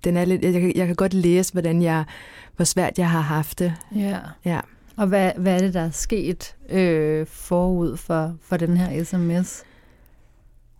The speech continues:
Speaker 1: Jamen, det er, øh, det var en af de her, igen, meget voldsomme, øh, episoder, hvor at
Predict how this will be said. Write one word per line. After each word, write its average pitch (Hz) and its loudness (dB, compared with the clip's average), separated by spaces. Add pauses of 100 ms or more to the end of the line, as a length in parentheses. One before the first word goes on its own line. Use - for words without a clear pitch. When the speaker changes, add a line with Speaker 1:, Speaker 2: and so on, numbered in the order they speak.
(560)
Speaker 1:
Jamen, 170 4
det 180 2
er, 160 2
øh, 143 0 (880)
det 180 2
var 175 4
en 180 4
af 180 2
de 175 4
her, 165 4
igen, 180 2
meget 170 4
voldsomme, 160 2
øh, 156 2
episoder, 165 2
hvor 160 2
at 165 2